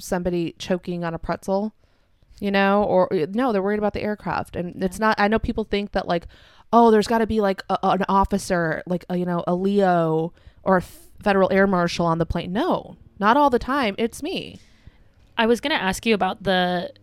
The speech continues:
Speaker 2: air marshal thing too. Sorry to totally transition right into
Speaker 1: Yeah,
Speaker 2: that.
Speaker 1: no.
Speaker 2: But, um, you might not be able to say, which is totally fine,
Speaker 1: Mm-hmm.
Speaker 2: but is there normally an air marshal on flights? Or
Speaker 1: Sometimes.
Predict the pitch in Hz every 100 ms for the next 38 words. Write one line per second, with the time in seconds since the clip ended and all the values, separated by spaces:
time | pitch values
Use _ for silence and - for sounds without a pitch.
0 | - 202 190 196 196 190 226 196 202 196
1 | - 196 214 214 185 185 175 - 185 175
2 | 175 - 190 180 180 - 175 180 175 247
3 | 175 180 - 202 185 190 180 - 190 180
4 | 175 214 - - - - - - - -
5 | - - - 220 254 254 247 247 285 262
6 | 247 254 226 226 233 240 214 226 - -
7 | - - - - - _ 240 202 185 180
8 | 190 226 247 262 208 226 233 240 262 -
9 | 254 240 233 220 233 240 - 226 214 -
10 | - - _ 208 208 190 185 156 147 -